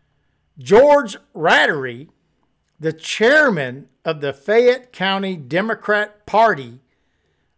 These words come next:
was present when the issue started around seven P M on Tuesday night.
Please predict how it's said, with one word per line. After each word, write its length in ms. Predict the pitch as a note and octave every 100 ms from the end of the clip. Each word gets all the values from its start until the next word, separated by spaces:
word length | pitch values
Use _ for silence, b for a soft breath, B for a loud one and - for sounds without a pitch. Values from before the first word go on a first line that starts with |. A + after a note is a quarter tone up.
| -
was 200 | D#3+ -
present 600 | - A#3 C#4 F3+ D#3+ -
when 200 | D#3+ E3
the 180 | E3+ -
issue 300 | F3+ - G3+
started 480 | - - C#3 C#3 C#3+
around 340 | D3 C3+ C#3
seven 340 | - D#3+ D3+ D#3
P 300 | F#3 E3+ D3
M 120 | D3
on 100 | D3+
Tuesday 420 | - C#3+ C#3 D#3
night. 300 | G3 A#3 D3+